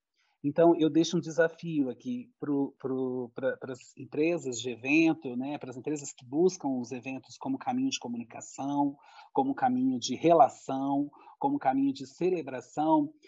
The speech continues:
que considerem a diversidade e, sobretudo, a inclusão em seus papéis, pra que a gente possa nos potencializar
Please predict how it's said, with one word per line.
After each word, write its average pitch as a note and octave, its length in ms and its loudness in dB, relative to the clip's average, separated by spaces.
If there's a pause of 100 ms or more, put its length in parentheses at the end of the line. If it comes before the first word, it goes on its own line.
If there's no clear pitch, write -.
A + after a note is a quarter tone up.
(160)
que F#3 100 -4
considerem D#3+ 1120 2 (400)
a B2+ 100 0
diversidade A2+ 960 2 (160)
e, C3 60 -14
sobretudo, C#3+ 960 -2 (100)
a B2+ 160 -2
inclusão B2 800 -6 (300)
em C#3 80 -20
seus A#2 320 -20
papéis, C3+ 720 -6 (280)
pra D3 120 -6
que D#3 100 -2
a - 20 0
gente D#3 240 -2
possa D3+ 360 -2
nos F#3+ 320 2
potencializar D3+ 840 -4